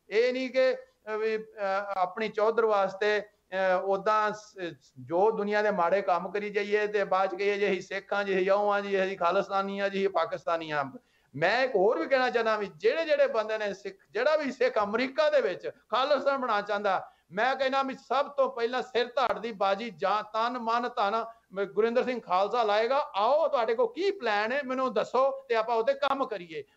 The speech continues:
ਪਰ ਇਹ ਨਹੀਂ ਕਿ ਹਰ time ਜਿੱਥੇ ਵੀ ਕਿਸੇ ਕੋਈ ਵੀ function ਹੈ ਉੱਥੇ ਜਾ ਕੇ ਹੁੱਲੜਬਾਜ਼ੀ ਕਰੀਏ। ਮੈਂ ਅੱਜ ਦੱਸਣਾ, ਮੈਂ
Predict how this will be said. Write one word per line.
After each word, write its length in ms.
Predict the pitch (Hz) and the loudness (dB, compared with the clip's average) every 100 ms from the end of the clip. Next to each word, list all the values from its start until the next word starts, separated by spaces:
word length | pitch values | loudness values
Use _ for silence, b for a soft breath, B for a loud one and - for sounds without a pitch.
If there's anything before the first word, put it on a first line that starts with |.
| - | -6
ਪਰ 100 | 233 | -6
ਇਹ 280 | 240 320 262 | -4 -4 -4
ਨਹੀਂ 180 | 294 | -4
ਕਿ 160 | 311 285 | 0 2
ਹਰ 220 | 226 240 | 4 0
time 380 | 247 233 240 240 - b | -2 -4 -4 -6 -14 b
ਜਿੱਥੇ 280 | 160 208 254 | -10 -2 -2
ਵੀ 120 | 269 | -2
ਕਿਸੇ 200 | 262 226 | 0 2
ਕੋਈ 360 | 233 226 220 285 | 2 0 0 0
ਵੀ 100 | 320 | -4
function 440 | 240 226 202 233 | -2 -2 -2 -2
ਹੈ 60 | 233 | 0
ਉੱਥੇ 200 | 226 233 | 2 2
ਜਾ 200 | 208 202 | 2 2
ਕੇ 60 | 208 | 4
ਹੁੱਲੜਬਾਜ਼ੀ 600 | 226 330 254 180 160 151 | 2 2 2 0 -2 -6
ਕਰੀਏ। 380 | 156 151 151 - b | -10 -6 -6 -6 b
ਮੈਂ 440 | 165 233 262 226 | -2 0 2 0
ਅੱਜ 100 | 226 233 | 0 0
ਦੱਸਣਾ, 280 | 208 190 | 0 0
ਮੈਂ 160 | 202 208 | -2 -4